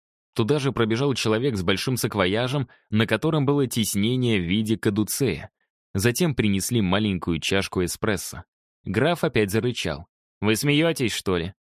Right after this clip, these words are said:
Ему такую порцию?" Мгновенно появилось еще с десяток чашек, которые граф по очереди влил в рот Дубова. Только после этого барон пришел в себя.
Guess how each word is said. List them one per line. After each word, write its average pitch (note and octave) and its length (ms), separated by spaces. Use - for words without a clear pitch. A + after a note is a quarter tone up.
Ему D3 460
такую D3 380
порцию?" A#2 580
Мгновенно C#3 540
появилось C#3+ 460
еще C3 300
с F2 80
десяток F2+ 420
чашек, A#2 400
которые G#2 340
граф G#2 300
по G2 80
очереди B2+ 540
влил G#2+ 320
в F2 80
рот F#2 280
Дубова. F2 420
Только C3 260
после B2 400
этого E2+ 280
барон F2+ 400
пришел F2 380
в D#2 60
себя. D#2+ 400